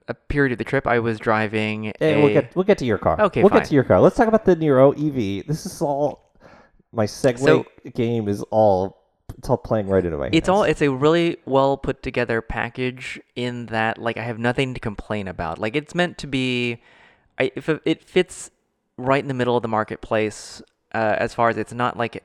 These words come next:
Speaker 1: an economy car, but it's also not a premium car.
Speaker 2: Right.
Speaker 1: But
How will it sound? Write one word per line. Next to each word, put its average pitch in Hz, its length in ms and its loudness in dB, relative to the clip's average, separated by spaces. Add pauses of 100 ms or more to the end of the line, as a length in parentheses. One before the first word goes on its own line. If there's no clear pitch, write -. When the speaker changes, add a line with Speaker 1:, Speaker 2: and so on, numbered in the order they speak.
Speaker 1:
an 101 120 -8
economy 147 440 -4
car, 147 540 0
but 123 160 -2
it's - 100 -6
also 113 240 -2
not 107 160 -4
a 95 60 -4
premium 139 480 -6
car. 131 540 -2 (200)
Speaker 2:
Right. 101 340 -2
Speaker 1:
But 123 200 2